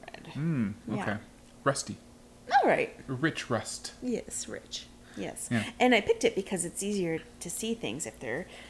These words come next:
Speaker 1: like, one line is blue, one line is red, then it stands out better. And I've, like, learned to do that at work.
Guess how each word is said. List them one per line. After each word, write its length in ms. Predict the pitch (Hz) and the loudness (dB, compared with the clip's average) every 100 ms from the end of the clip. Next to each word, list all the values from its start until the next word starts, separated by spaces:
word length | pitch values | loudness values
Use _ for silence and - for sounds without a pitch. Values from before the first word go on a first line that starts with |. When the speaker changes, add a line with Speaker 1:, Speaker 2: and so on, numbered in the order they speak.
| - | -6
Speaker 1:
like, 240 | 135 127 | -4 0
one 220 | 180 170 160 | 4 4 4
line 180 | 143 | 2
is 120 | 147 147 | 0 0
blue, 300 | 156 151 156 | 2 2 4
one 260 | 151 151 | 2 2
line 180 | 143 113 | 0 -4
is 180 | 123 - | -6 -6
red, 220 | 110 - | -4 -4
then 100 | 135 | -6
it 80 | - | -6
stands 300 | - 131 131 | -4 -2 -2
out 220 | 95 - | -2 -2
better. 320 | - - 117 - - - | -2 0 0 -2 -12 -2
And 140 | 208 190 | 2 2
I've, 260 | 151 - - - 180 | 2 -4 -16 -12 -8
like, 280 | 147 - | -8 -6
learned 360 | 156 156 170 180 | -2 2 2 2
to 80 | 180 | -2
do 200 | 165 170 | -2 -2
that 200 | 240 165 - | 0 -2 -4
at 140 | - | -2
work. 440 | 151 453 523 - | 0 4 2 0